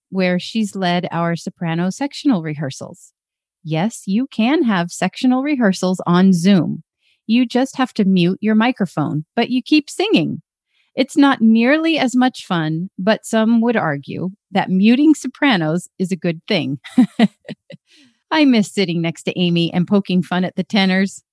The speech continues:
I'm excited to catch up with her and hear what's been brightening her day. I guess you could say I've had singing on my mind a lot lately. In fact, it's related to the first thing that's brightened my day.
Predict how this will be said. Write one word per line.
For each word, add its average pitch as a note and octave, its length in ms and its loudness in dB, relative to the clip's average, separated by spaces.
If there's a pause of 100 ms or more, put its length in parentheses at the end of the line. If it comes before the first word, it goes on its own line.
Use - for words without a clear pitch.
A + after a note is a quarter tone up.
(140)
I'm A#3 180 0
excited A3+ 460 -4
to F#3+ 60 -6
catch G3+ 340 -8
up G3 160 -4
with F#3 120 -4
her F3+ 280 -2
and E3 160 -6
hear A3 300 -4
what's G3 200 -6
been E3+ 160 -6
brightening E3+ 480 -6
her E3 140 -8
day. D#3 320 -10 (440)
I D4 100 -2
guess E4+ 280 -2
you B3 120 -2
could - 220 -4
say D3 420 -6 (160)
I've G3 240 0
had A3+ 280 -4
singing G#3+ 400 0
on F#3+ 160 0
my F#3 140 0
mind F#3 380 0
a G3+ 60 0
lot G3 280 -4
lately. D3+ 480 -10 (400)
In C#4 180 2
fact, B3 520 -4
it's D4 220 -6
related G#3+ 480 -2
to A#3 100 -4
the A#3 120 -2
first - 400 -6
thing F3 300 -4
that's A3+ 200 -6
brightened G3+ 400 -2
my A#3+ 180 0
day. C4 320 -2